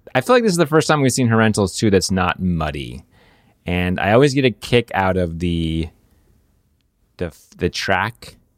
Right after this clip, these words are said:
and then it goes to the right, and then you're at an old ski hill. And I think those two, those two things combined together are, uh, pretty funny. I don't know. I just, I'm, I, I was, I watched this race and I try to imagine, like,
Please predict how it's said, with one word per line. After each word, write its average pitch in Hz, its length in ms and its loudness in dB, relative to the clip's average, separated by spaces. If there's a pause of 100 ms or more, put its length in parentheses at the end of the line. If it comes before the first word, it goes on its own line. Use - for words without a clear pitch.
(560)
and 95 220 0
then 98 160 2
it 90 160 -4
goes 95 300 2
to 101 120 -2
the 90 120 2
right, 85 500 -2 (220)
and 92 260 0
then 87 220 0
you're 87 180 0
at 80 180 -2
an 78 160 -4
old 82 320 -4
ski 69 380 -6
hill. 50 420 -8 (600)
And 92 100 -2
I 95 60 0
think 104 160 2
those 104 140 2
two, - 220 0
those 107 240 2
two 107 120 -4
things 101 240 -2
combined 87 460 -6
together 85 600 -2 (480)
are, 85 300 -2
uh, 76 240 -4 (160)
pretty 180 180 -4
funny. 180 240 -2
I 143 120 0
don't 180 100 2
know. 170 60 2
I 151 80 2
just, 151 140 -2
I'm, 156 220 2
I, 156 160 2
I 156 160 2
was, 220 180 -2
I 127 140 -4
watched 123 380 -2
this 123 160 -6
race 110 340 0
and 117 80 -2
I 110 60 0
try 127 120 -2
to 135 80 2
imagine, 101 720 0 (920)
like, 98 180 -6